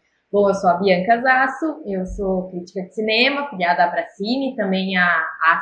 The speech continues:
cis, que é a Associação de Críticos de Cinema do Rio Grande do Sul. Sou editora do site Formiga Elétrica,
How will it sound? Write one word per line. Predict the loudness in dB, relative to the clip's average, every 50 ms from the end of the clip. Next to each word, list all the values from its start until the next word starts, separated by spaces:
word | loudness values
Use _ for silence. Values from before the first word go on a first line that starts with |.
| -4
cis, | -4 -2 0 0 0 0
que | 0 -2
é | -2
a |
Associação | -2 -2 -8 -14 -16 -14 -10 -6 -4 -2
de | -2 -2
Críticos | -4 -6 -8 -10 -10 -16 -16
de | -10
Cinema | -6 -6 -4 -4 -6 -6
do | -8
Rio | -6 -6 -6 -6
Grande | -6 -10 -12 -12 -16 -16 -16
do | -18
Sul. | -16 -8 -2 0 0 0 0 -2 -8 -18 _ _ _ _ _ _ _
Sou | 0 2
editora | 2 2 2 0 -6 -4 -2 0 0 0
do | 0 -2
site | -2 -2 0 0 0 -2
Formiga | -4 -4 -2 0 0 0 0
Elétrica, | 0 4 4 2 2 0 -6 -10 -8 -10